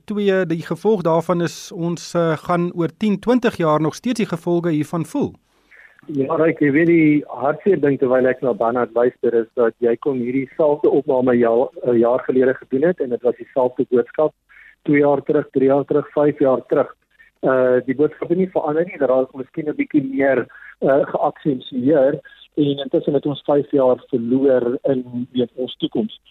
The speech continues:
Speaker 2: Maar ek dink Bernard is honderd persent reg. Uh, ongelukkig sien ons nog geen veranderings nie. Die,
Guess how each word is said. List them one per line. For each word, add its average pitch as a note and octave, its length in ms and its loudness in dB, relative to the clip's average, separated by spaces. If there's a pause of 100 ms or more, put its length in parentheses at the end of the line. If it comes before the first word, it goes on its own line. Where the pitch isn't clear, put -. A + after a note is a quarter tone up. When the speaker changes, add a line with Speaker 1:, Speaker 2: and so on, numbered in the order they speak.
(200)
Speaker 2:
Maar C3 220 2
ek C#3+ 140 2
dink C#3+ 160 -2
Bernard C3+ 320 0
is B2+ 80 -2
honderd C3+ 300 -2
persent B2+ 380 -2
reg. C#3 340 2
Uh, C3+ 240 2 (260)
ongelukkig C#3 600 0
sien C#3 160 -2
ons B2+ 100 -6
nog B2+ 160 -6
geen C#3 200 0
veranderings C#3 580 -4
nie. B2 100 -10
Die, C3+ 100 -4